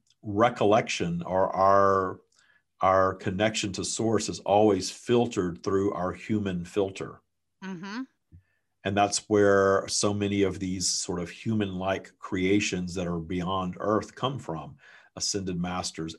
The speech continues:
Speaker 1: aliens, angels, you know, all of these things are our mind's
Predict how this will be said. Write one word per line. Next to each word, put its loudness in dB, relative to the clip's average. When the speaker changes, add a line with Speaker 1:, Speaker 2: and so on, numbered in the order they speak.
Speaker 1:
aliens, -6
angels, -8
you -8
know, -6
all 6
of 0
these 0
things -2
are 0
our 6
mind's 0